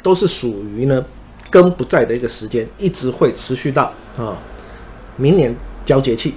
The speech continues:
就是啊换到辛丑年啊，辛丑年。所以在这段时间是完全没有庚的。那它后面呢，啊明年呢是辛丑哦，丙辛一合，是不是它还是降低？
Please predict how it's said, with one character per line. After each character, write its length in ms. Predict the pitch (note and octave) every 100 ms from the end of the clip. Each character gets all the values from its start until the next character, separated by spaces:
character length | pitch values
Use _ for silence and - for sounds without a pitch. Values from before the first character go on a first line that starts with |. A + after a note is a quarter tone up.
| - -
就 100 | D3
是 140 | C3+ C#3
啊 120 | - - - - - - -
换 160 | - C#3
到 120 | C3
辛 200 | - D3+
丑 240 | - G2+
年 160 | F2 D#2+ - -
啊， 160 | A2 F#2 -
辛 220 | - F3+ C3
丑 160 | G2+
年。 120 | F#2+ - - - - -
所 160 | E4
以 20 | C#4
在 140 | C#4+
这 160 | - A#3
段 120 | G#3+
时 140 | D#3
间 140 | D#3 E3
是 100 | D3
完 160 | C3+
全 160 | E3 C3
没 80 | C#3+
有 80 |
庚 240 | - A#2 A2+
的。 80 | - - - - -
那 200 | C4 D4 - - - - - -
它 160 | D4
后 180 | D4 D4
面 220 | C4+ B3+
呢， 180 | F#3 F#3 - - - -
啊 100 | D3+
明 240 | E3+ B3+
年 240 | C4+ E3 F3
呢 200 | F3 F3+ - - -
是 280 | - F#3 - - -
辛 280 | - B3+
丑 240 | C4+ D#3 - - -
哦， 100 | C3+
丙 220 | C3 D3
辛 240 | D3 C4 D4
一 100 | G3+
合， 380 | D3 D#3 E3+ - - - - - - - - -
是 140 | - A#3+
不 60 |
是 80 | F#3+
它 200 | F3+ D#3+
还 180 | D3 B2
是 160 | -
降 220 | D#3+ E3 B2+
低？ 240 | C3 B2+